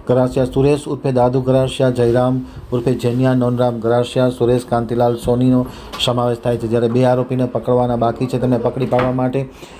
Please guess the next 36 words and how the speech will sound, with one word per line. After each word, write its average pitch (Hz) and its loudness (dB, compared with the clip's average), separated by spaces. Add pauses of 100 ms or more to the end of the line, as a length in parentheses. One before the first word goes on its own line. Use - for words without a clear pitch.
(140)
વધુ 127 2
એક 156 2
ટીમ 139 -2
રાજસ્થાન 131 0
મોકલવા, 131 0
મોકલી 127 0
આપવામાં 127 2
આવશે 123 -2
એમ 123 0
પોલીસ 120 0
વડા 127 2
સાગર 120 0
માગમારે 120 0 (320)
પત્રકાર 127 -2
પરિષદમાં 120 -2
માહિતી 113 -2
આપતા 113 0
જણાવવામાં 113 2
આવ્યું 113 2
હતું. 110 -6
કુલ 139 0 (360)
રાપર 135 0
તાલુકાના 151 -2
ત્રણ 147 0
મન-, 135 -2 (140)
ત્રણ 139 2
ગામના 135 2
અઢાર 123 0
મંદિરોમાં 123 -2
ચોરી 120 -2
થઈ 127 -2
છે. 123 -2
તેમાં 123 0
કુલ 123 0
મળીને 123 2
ત્રણ 127 0